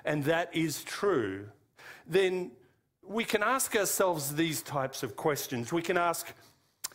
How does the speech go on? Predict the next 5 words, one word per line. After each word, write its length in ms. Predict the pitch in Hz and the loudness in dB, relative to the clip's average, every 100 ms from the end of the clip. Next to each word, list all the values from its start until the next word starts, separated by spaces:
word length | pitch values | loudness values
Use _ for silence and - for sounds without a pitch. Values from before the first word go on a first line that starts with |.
| _ _ _ _ - | _ _ _ _ -12
What 340 | 180 226 285 277 | 0 4 4 4
influence 920 | 240 190 - 156 135 139 - - - _ - 135 | 2 0 2 4 4 2 -2 -6 -10 _ -12 -2
do 120 | 165 | -2
you 440 | 139 165 254 262 | 0 0 4 4
allow 640 | 180 123 104 104 101 123 | 4 2 4 2 2 -2